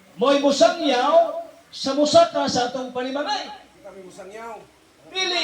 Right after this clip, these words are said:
Speaker 1: kay inig sa ka sa panimalay, kita mo'y sangyawan.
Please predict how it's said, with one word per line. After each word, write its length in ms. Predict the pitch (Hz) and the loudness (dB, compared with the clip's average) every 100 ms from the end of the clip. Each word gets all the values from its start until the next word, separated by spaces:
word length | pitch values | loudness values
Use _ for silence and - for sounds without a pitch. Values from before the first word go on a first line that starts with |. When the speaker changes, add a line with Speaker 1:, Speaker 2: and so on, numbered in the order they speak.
| 302 | -2
Speaker 1:
kay 320 | 311 302 - | 0 0 -2
inig 220 | 285 302 - | -4 -2 0
sa 160 | 349 | 0
ka 160 | 349 320 | 0 0
sa 240 | - - | -2 -2
panimalay, 800 | 294 320 320 285 262 269 - - | -6 -2 0 2 0 -4 -8 -18
kita 400 | - 294 - 302 | -12 -10 -4 -2
mo'y 140 | 285 247 | -2 -2
sangyawan. 720 | 254 247 254 294 311 - - | -4 -6 -6 -4 -4 -6 -16